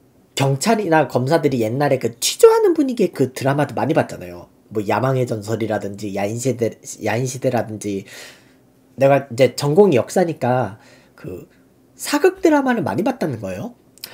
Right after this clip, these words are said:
그러다 보니까 솔직히 경찰이나 검찰에 대한 이미지가 좀 안 좋아요.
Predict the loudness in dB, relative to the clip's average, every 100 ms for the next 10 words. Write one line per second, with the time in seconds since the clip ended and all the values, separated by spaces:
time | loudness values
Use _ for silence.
0 | -20 2 8 8 6 2 2 0 -4 -18
1 | -20 -20 _ -20 _ _ _ 0 2 4
2 | 2 0 -2 -2 -2 -2 -2 -2 -2 -2
3 | -4 -2 0 0 2 2 2 -2 -4 -2
4 | -2 -4 -8 -4 0 0 -4